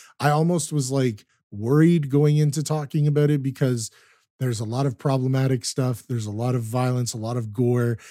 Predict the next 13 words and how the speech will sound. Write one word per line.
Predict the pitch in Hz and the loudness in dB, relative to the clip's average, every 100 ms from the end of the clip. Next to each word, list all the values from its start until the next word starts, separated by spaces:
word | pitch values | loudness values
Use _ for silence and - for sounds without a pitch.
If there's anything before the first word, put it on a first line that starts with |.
| - | -12
but | - 131 | -4 4
then | 160 | 6
there's | 180 151 | 6 4
also | 170 151 160 | 2 0 -2
the | 151 | -2
kind | 151 160 170 | -2 0 0
of | 147 _ - | -2 _ -10
dark | 120 151 - | -4 -4 -6
comedy | - 131 151 170 175 175 165 | -8 0 2 4 4 2 0
and | 123 123 | -2 -4
surrealist | - 135 120 147 151 156 147 - | -2 -2 2 4 4 2 -2 -6
comic | - 127 139 151 151 | -12 -6 -2 -2 -2
book | 151 151 | -2 -4